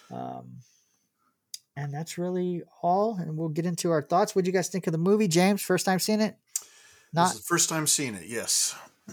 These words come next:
Speaker 1: All right. What did you think?
Speaker 2: Um, I liked it. I thought it was a good movie. I mean, I really didn't know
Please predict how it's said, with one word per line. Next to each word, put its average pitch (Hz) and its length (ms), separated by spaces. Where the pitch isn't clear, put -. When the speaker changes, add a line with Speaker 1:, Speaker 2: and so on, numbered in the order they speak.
Speaker 1:
All 127 120
right. 165 240
What 151 360
did 180 220
you 208 120
think? 180 540
Speaker 2:
Um, 143 680
I 170 120
liked 302 320
it. - 280
I 160 100
thought 208 100
it 202 60
was 196 120
a 208 60
good 202 180
movie. 202 440
I 135 80
mean, 143 120
I 139 40
really 175 280
didn't 143 320
know 147 540